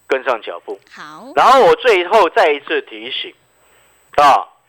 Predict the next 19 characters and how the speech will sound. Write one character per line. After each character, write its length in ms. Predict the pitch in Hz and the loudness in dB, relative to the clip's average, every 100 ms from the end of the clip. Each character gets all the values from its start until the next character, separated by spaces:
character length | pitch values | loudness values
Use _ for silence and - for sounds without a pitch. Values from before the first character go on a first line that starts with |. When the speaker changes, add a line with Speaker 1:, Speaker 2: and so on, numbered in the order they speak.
| - | 0
Speaker 1:
再 160 | 196 | 2
一 40 | 165 | 2
次 180 | 185 156 | -2 -6
提 180 | 123 | -6
醒， 200 | 123 110 95 | -12 -14 -14
提 160 | 123 | -12
醒 180 | 143 170 | -8 -8
什 140 | - - | -8 -10
么？ 160 | 90 - _ - - - - - - | -12 -18 _ -20 -20 -20 -20 -16 -2
如 160 | 240 | 0
果 140 | 294 220 | 2 2
你 100 | 185 | 0
认 320 | 165 277 220 | 0 2 2
同 140 | 165 151 | 0 2
阿 120 | 175 | 4
翔 200 | 160 120 | 4 0
老 80 | 107 | 0
师 200 | - 123 | -6 -6
的 240 | 117 98 | -4 -6